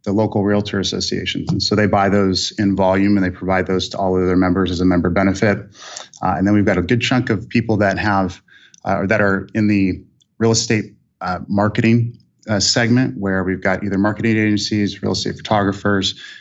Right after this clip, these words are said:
and they bring on all of their agents into the platform. Um, and <clears throat> the monthly cost per agent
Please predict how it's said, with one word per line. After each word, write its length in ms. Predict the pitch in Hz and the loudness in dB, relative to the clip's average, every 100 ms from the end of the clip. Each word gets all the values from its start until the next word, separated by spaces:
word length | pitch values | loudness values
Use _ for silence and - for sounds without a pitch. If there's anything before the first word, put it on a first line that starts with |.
| _ | _
and 80 | 95 | -2
they 80 | 101 | 0
bring 260 | 101 101 101 | 2 2 2
on 400 | 95 92 92 - _ - | 2 0 -4 -10 _ -4
all 140 | 98 | -2
of 100 | 92 | 0
their 140 | 92 92 | 0 0
agents 340 | 90 92 - | 0 -2 0
into 120 | 92 | 0
the 80 | 87 | 0
platform. 640 | 82 90 - 92 82 82 - _ - | -2 -4 -4 -4 -4 -6 -12 _ -6
Um, 520 | 95 90 87 85 87 - _ _ _ _ _ _ - | 0 2 2 2 -2 -8 _ _ _ _ _ _ -4
and 480 | - 113 104 101 95 87 - | 2 4 4 2 0 -4 -4
<clears throat> 720 | - - 85 - _ _ _ - | 0 0 0 -8 _ _ _ -4
the 160 | 98 | 0
monthly 240 | 113 120 110 | 0 0 -4
cost 360 | 120 101 - 110 | -2 -4 -6 -6
per 120 | 101 | -4
agent 380 | 98 98 92 | -2 -2 -4